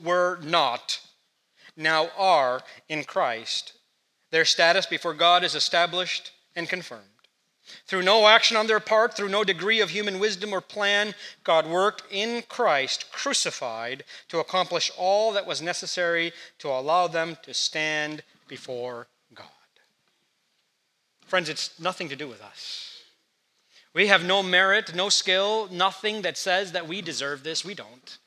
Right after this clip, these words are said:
It's all because of his grace and his mercy that intercepted our lives, that made us his children. And why does he do it? The reason is in thirty, verse thirty-one, "So that no one will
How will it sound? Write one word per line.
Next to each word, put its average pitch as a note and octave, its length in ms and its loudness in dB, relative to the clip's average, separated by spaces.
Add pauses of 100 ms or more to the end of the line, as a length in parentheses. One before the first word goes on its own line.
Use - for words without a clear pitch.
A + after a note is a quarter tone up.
(560)
It's - 100 -18
all D#3+ 300 0
because D#3 380 -4
of C3+ 100 -8
his D3 180 -8
grace D#3 340 -4
and C3 120 -12
his C3+ 240 -12
mercy B2 420 -8 (600)
that C3 140 -16
intercepted D#3 580 -2
our C#3 160 0
lives, A#2 560 -8 (260)
that B2 140 -16
made B2+ 220 -6
us A#2+ 160 -6
his A#2 480 -6 (460)
children. - 300 -10 (1000)
And C#3 120 -6
why D#3 140 6
does D#3 140 0
he D#3+ 80 -4
do E3 180 -6
it? F#3 140 -6 (540)
The D3+ 80 -6
reason F3 340 2
is F3 140 -2
in E3+ 100 -6
thirty, E3 260 -2
verse E3 300 -6
thirty-one, C#3 560 -6 (200)
"So - 140 -8
that D#3 140 -6
no D3+ 220 -6
one C#3+ 280 -8
will B2+ 380 -8